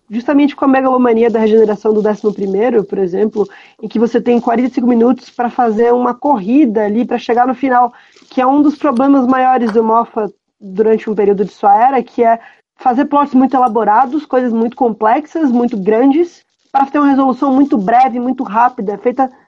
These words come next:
às pressas. Nesse episódio, não. A gente não, não, não tem nada disso, sabe? É, é bom ver uma regeneração sem o universo sendo ameaçado, sem toda a existência do tempo e espaço sendo ameaçada,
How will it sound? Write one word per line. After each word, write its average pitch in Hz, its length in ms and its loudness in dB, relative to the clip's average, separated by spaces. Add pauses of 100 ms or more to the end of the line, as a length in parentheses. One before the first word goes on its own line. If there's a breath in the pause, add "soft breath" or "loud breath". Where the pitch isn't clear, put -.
às 240 180 -6
pressas. 233 440 -4 (420)
Nesse 277 220 -2
episódio, 294 360 2
não. 285 220 2 (140)
A 226 40 -10
gente 247 240 -2
não, 277 160 2 (240)
não, 254 220 -10
não 262 300 -4
tem 302 180 0
nada 269 240 2
disso, 180 440 -8 (380)
sabe? 196 440 -2
É, 254 240 2
é 277 40 2
bom 285 300 4
ver 269 100 2
uma 254 80 2
regeneração 233 800 0 (320 loud breath)
sem 240 240 0
o - 20 0
universo 247 520 0
sendo 220 180 0
ameaçado, 190 560 -4
sem 214 240 0 (260 loud breath)
toda 247 180 0
a 277 40 2
existência 269 540 0
do 233 120 -2
tempo 240 240 -2
e - 20 -4
espaço 240 420 -2
sendo 214 200 -2
ameaçada, 190 680 -4